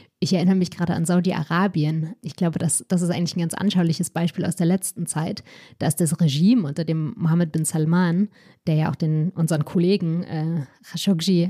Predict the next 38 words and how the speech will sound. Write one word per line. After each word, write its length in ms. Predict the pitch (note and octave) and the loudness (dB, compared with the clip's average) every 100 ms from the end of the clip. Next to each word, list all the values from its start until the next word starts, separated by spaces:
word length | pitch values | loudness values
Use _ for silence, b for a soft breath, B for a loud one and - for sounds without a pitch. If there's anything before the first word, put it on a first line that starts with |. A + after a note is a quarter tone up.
| A3 | -2
hat 140 | E3 | -6
ermorden 440 | - E3 E3+ E3 E3 | -2 0 2 0 0
lassen, 420 | E3 - F#3 G#3+ B B B B - | 0 0 0 0 B B B B -6
der 100 | G3+ | -4
hat 120 | G#3+ | -2
es 140 | G#3+ - | -4 -6
auf 140 | F#3 | -2
eine 100 | F#3+ | 0
ganz 260 | G3 C4 - | 2 0 -2
erstaunliche 560 | A3+ G#3+ A3+ A#3+ G3 | -4 0 2 2 0
Weise 240 | F3+ F#3+ F3+ | 0 0 0
geschafft, 440 | F3+ A#3 B3+ - | 0 0 -4 -4
dass 120 | F3+ | -4
er, 380 | - F3+ F3+ F3+ | -2 -2 -4 -4
ähm, 380 | F#3 F3+ F3+ F3+ | -4 -2 -2 -2
oder 180 | - E3 | -4 -2
hat 120 | E3 | -4
es 100 | - | -6
zumindest 320 | - D#3+ D#3+ | -6 -4 -2
versucht, 440 | - E3 A3+ - - B B B - | -2 0 0 -2 -14 B B B -6
dass 120 | F#3 | -2
er 80 | F#3+ | 0
sagt, 220 | F3+ - | 0 0
„Ja, 180 | A3+ C4 | -2 -2
aber 120 | F3+ | -6
ich 100 | D#3+ | -6
gebe 140 | F#3 | -4
den 140 | G#3+ F#3+ | -2 -4
Frauen 300 | - G3+ G#3+ | 0 0 2
Rechte. 440 | G3+ G3 E3+ D3 - - | 0 -2 0 -2 -4 -8
Die 60 | E3 | -4
dürfen 180 | F#3 F3 | -2 -2
jetzt 180 | E3+ | -4
Auto 220 | F3 G3+ A#3+ | -2 -2 -2
fahren“ 460 | G3+ G3 F#3+ F#3+ | -2 0 0 0
und 120 | - E3+ | -2 -2
so 120 | D#3+ | 0
weiter. 320 | E3 E3 | 0 0